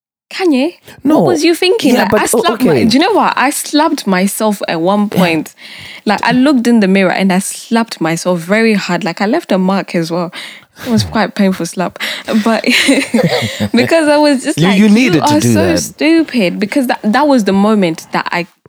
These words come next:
Speaker 1: came to my senses.
Speaker 2: I'm gonna ask you the question that I hate to ask, but love to ask at the same time. Was it the sex?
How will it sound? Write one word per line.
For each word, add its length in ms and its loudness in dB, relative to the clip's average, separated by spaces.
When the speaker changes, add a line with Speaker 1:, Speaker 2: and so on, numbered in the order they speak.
Speaker 1:
came 220 0
to 100 -6
my 140 -4
senses. 540 -8
Speaker 2:
I'm 180 2
gonna 300 0
ask 320 -2
you 600 4
the 200 -2
question 440 0
that 120 2
I 100 0
hate 220 0
to 180 -4
ask, 220 -2
but 260 -4
love 280 -2
to 160 -2
ask 260 -2
at 80 -4
the 80 -4
same 300 0
time. 340 -6
Was 220 0
it 140 -2
the 60 -2
sex? 540 -6